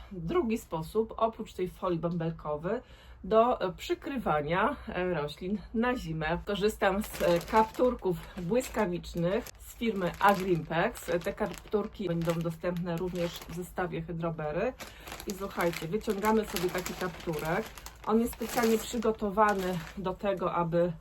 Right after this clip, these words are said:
chronić całą donicę. Możemy sobie spokojnie ją po prostu włożyć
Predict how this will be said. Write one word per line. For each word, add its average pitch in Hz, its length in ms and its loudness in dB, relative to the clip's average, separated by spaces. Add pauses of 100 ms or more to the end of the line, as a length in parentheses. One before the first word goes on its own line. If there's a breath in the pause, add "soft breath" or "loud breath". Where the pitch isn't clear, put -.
(220 loud breath)
chronić 185 440 0
całą 190 420 -2
donicę. 165 760 -4 (720 loud breath)
Możemy 190 460 -6
sobie 185 460 -4
spokojnie 190 560 -6
ją 180 200 -4
po 175 80 -10
prostu 170 380 -10
włożyć 190 720 -4